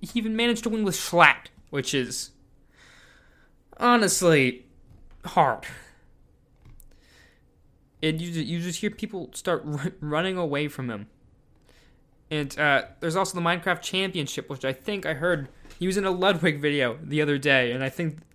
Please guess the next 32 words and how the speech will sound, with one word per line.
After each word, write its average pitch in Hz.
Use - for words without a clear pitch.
I 160
heard 151
that, 135
uh, 123
he, 170
he 175
has, 143
he 165
won 165
the 156
Min-, 147
he's, 160
like, 151
second -
best 147
ever 123
in 139
Minecraft 123
Championship, 120
only 135
second 143
to 135
Pizza 139
Hut. -
And, 147
dude, 135
it's -
just 233
funny. 117
He's 123
an 151
icon-ish. 127